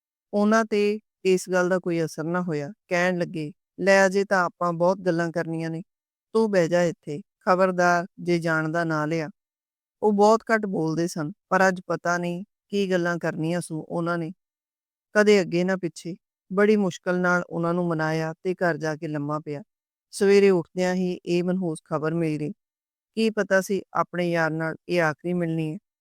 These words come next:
ਮੁੜ ਕਦੇ ਨਹੀਂ ਮਿਲਣਾ। ਚੰਗਾ ਹੁੰਦਾ ਉਸਦਾ ਕਹਿਣਾ ਮੰਨ ਲੈਂਦਾ। ਅੱਗੇ ਕਿਹੜਾ ਜਗਰਾਤੇ ਨਹੀਂ ਕੱਟੇ,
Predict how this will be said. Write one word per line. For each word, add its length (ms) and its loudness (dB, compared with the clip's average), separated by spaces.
ਮੁੜ 280 2
ਕਦੇ 260 2
ਨਹੀਂ 140 0
ਮਿਲਣਾ। 340 -2
ਚੰਗਾ 380 6
ਹੁੰਦਾ 480 2
ਉਸਦਾ 280 -2
ਕਹਿਣਾ 280 -2
ਮੰਨ 220 -2
ਲੈਂਦਾ। 320 -4
ਅੱਗੇ 240 4
ਕਿਹੜਾ 260 2
ਜਗਰਾਤੇ 540 -2
ਨਹੀਂ 160 -2
ਕੱਟੇ, 320 -10